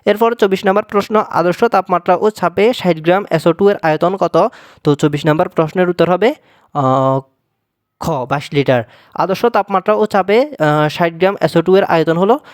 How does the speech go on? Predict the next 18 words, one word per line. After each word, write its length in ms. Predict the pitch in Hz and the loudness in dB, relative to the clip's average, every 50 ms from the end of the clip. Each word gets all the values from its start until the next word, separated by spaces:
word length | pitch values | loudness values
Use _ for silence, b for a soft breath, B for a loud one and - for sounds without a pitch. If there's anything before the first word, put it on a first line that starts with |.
| B B B | B B B
বাইশ 220 | 147 135 123 - - | -4 -4 -4 -2 -4
লিটার। 300 | 135 123 139 127 123 - | -2 0 2 0 0 0
এরপর 480 | - - 214 226 - 220 220 240 262 b b b b b b | -2 -2 -2 -2 0 0 0 0 -2 b b b b b b
পঁচিশ 300 | - 214 - 190 - - | -2 -2 -2 -2 0 0
নম্বর 180 | 190 190 226 226 | 2 2 0 -2
প্রশ্ন, 320 | - - 208 - 240 240 | 0 -2 -2 2 2 0
কোনটির 400 | 233 - 190 185 180 - 220 220 | 0 0 -2 -2 2 2 2 2
মূল 180 | 202 180 170 170 | 4 4 2 2
সংকেত 320 | - 208 202 202 214 208 | 2 0 0 2 2 4
ও 100 | 208 214 | 4 2
আণবিক 380 | 202 - 165 160 156 156 156 - | 2 0 0 -2 0 -2 -2 -2
সংকেত 380 | - 190 180 180 214 226 240 _ b b b b | -2 -4 -2 0 0 0 -2 _ b b b b
একই? 320 | 147 139 - 143 135 120 - b b b b b | -4 -2 0 2 0 0 -2 b b b b b
তো 80 | - 160 | -2 2
এটির 160 | 151 180 180 | 2 2 0
উত্তর 200 | 190 180 190 180 | 2 0 0 0
হবে 280 | 185 196 190 214 233 269 b b b | 0 0 0 0 0 0 b b b
খ, 100 | - - | -4 -2